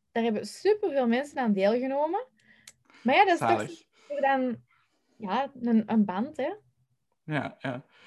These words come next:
Speaker 2: Klinkt heel herkenbaar. En nogmaals, het voorbeeld van gamen. Als ik, ik had toen een foto getrokken van het spel dat ik aan het spelen was en ik vroeg, "Wie kent dit spel?" Ook, ik denk misschien vijftien reacties. Allee,
Speaker 1: Ja.
Speaker 2: voor, voor wat ik doe is dat heel veel.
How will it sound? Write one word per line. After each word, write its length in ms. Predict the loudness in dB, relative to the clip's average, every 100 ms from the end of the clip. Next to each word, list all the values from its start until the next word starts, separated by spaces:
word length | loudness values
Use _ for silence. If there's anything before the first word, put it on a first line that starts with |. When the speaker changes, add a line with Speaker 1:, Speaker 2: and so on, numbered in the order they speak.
| -20 -20 _
Speaker 2:
Klinkt 200 | -2 2
heel 120 | 4
herkenbaar. 540 | 4 4 2 4 2 0
En 100 | -2
nogmaals, 340 | 2 2 2
het 120 | -2 -2
voorbeeld 240 | 2 2
van 180 | 0 -2
gamen. 300 | -2 -2 -2
Als 100 | -4
ik, 140 | -6 -6
ik 80 |
had 100 | -6
toen 100 | -2
een 60 | -2
foto 180 | 0 -2
getrokken 220 | -2 -4
van 80 | -4
het 60 | -4
spel 120 | -2
dat 80 | -2
ik 40 |
aan 40 | -4
het 60 | -4
spelen 160 | -2
was 100 | -2
en 60 | -4
ik 60 | -4
vroeg, 180 | -4
"Wie 160 | -2 -2
kent 180 | 0 -2
dit 120 | -4
spel?" 340 | 0 0 0 -8 -20 -20 0
Ook, 240 | 4 4
ik 180 | 4 0
denk 140 | 2 0
misschien 260 | -2 -2
vijftien 420 | 2 2 2 -2
reacties. 480 | -2 -2 -4 -8 -8
Allee, 320 | -8 -8 -8 _ -6
Speaker 1:
Ja. 120 | -6
Speaker 2:
voor, 240 | -6 -14 _
voor 120 | -4
wat 180 | -2 0
ik 80 | 0
doe 80 |
is 60 | 0
dat 100 | 2
heel 160 | 2 4
veel. 220 | 4